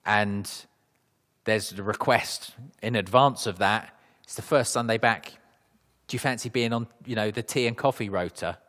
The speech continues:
"Oh, I don't want to be on that on the first Sunday back." If we're eager for manifestations of the Spirit,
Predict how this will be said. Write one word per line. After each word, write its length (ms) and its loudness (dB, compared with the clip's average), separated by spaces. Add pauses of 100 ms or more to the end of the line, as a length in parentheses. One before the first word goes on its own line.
(800)
"Oh, 160 -14
I 40 -10
don't 140 -6
want 100 -14
to 60 -16
be 140 -10
on 100 -10
that 120 -8
on 60 -16
the 80 -14
first 320 -6
Sunday 280 -12
back." 480 -12 (1160)
If 140 -18
we're 240 -2
eager 360 0
for 140 -8
manifestations 840 -6
of 80 -12
the 60 -12
Spirit, 560 -8